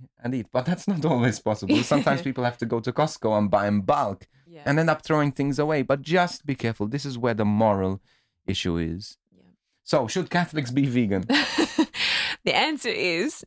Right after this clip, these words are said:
Speaker 2: no, they shouldn't, but they can be if they wanna be.
Speaker 1: Yes,
Speaker 2: And
Speaker 1: they
Speaker 2: I
Speaker 1: don't
Speaker 2: think
Speaker 1: have to be.
Speaker 2: No, and it's a matter of, um, your choice. But, but in whole, what I would say is, can we be more conscientious about what we're eating? A hundred percent. And I feel really challenged to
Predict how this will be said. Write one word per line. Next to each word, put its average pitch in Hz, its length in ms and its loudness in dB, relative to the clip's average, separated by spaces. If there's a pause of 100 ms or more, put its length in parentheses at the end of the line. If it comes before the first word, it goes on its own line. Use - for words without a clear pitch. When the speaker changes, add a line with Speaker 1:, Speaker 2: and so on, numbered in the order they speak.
Speaker 2:
no, 311 220 2
they 359 180 6
shouldn't, 220 540 2
but 180 120 0
they 214 120 2
can 247 340 -2
be 160 200 -2
if - 260 -10
they 196 100 2
wanna 160 240 0
be. 156 120 -2
Speaker 1:
Yes, 90 200 0
Speaker 2:
And 175 100 2
Speaker 1:
they 185 40 4
Speaker 2:
I 135 80 4
Speaker 1:
don't 123 140 4
Speaker 2:
think - 100 0
Speaker 1:
have 170 240 -2
to 110 100 -4
be. 90 200 -4
Speaker 2:
No, 196 220 0
and 180 380 2
it's 233 160 2
a 233 60 4
matter 220 500 4
of, 170 320 0
um, 165 380 -2
your 190 160 0
choice. - 560 -6 (100)
But, 214 300 2
but 226 160 2
in 349 100 -4
whole, 226 240 -2
what 190 140 2
I 170 80 4
would 214 180 2
say 175 220 2
is, 170 160 0 (100)
can 220 220 2
we 226 120 2
be 196 160 0
more 175 380 2
conscientious 185 800 0
about 160 260 0 (220)
what 160 180 2
we're 185 140 -6
eating? 214 400 -6 (440)
A - 40 -4
hundred 196 400 0
percent. 147 420 -4
And 151 140 -2
I 156 100 0
feel 170 200 0
really 151 300 0
challenged 147 600 -10
to 156 240 0